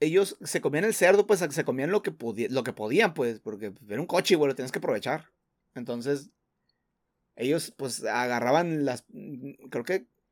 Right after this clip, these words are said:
supongo que, como siempre,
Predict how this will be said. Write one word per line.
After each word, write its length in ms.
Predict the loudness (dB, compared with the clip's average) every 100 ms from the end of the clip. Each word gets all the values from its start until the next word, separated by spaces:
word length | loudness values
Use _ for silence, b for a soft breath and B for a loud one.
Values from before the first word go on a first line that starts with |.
| _ _ -20 _ _ _ _ _
supongo 480 | -10 -6 -2 -2 -2
que, 460 | -2 0 0 -4 _ _
como 200 | -4 -2
siempre, 600 | 2 2 4 2 0